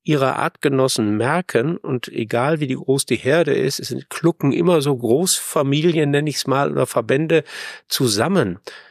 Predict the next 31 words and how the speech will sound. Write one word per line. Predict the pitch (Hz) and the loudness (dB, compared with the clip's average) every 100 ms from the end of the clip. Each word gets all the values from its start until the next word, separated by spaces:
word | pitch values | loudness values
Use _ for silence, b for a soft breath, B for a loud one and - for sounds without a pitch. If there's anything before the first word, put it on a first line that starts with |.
| B | B
Wenn | 113 | -6
man | 107 | -4
die | 98 | -2
kennzeichnen | - 143 - - 143 170 147 | -2 0 0 0 -2 -4 0
würde, | 147 160 160 170 170 | 2 4 4 0 -4
das | - 117 | -6 -4
sind | 120 117 | -6 -6
die | - | -6
blauen, | - 117 160 165 | 0 2 2 2
das | 135 | -2
sind | - 131 | -2 -4
die | 123 | -4
grünen, | - 120 170 175 | 0 4 4 2
das | 135 - | -2 -2
sind | 120 | -4
die | 123 | -2
roten | 107 123 196 185 | 2 2 2 -6
Puten, | - 180 180 185 B B B | -4 -4 -2 -4 B B B
dann | - 139 131 | 0 0 0
bleiben | - 101 135 175 | 0 0 0 0
die | 180 | 2
relativ | 127 131 90 - - 180 - | 2 2 2 -2 -4 -6 -4
stark | - 143 147 - | -4 -2 -2 -4
auch | 151 | -6
beieinander, | - 139 135 139 180 175 120 | 0 0 2 2 2 2 2
wenn | 131 135 | 2 2
sie | 143 | -2
sich | 143 156 - | -2 -4 -2
einmal | 127 135 147 | -2 -2 -4
gefunden | - - 139 120 - 95 | -8 -4 -2 -2 -8 -10
haben. | 90 82 | -10 -8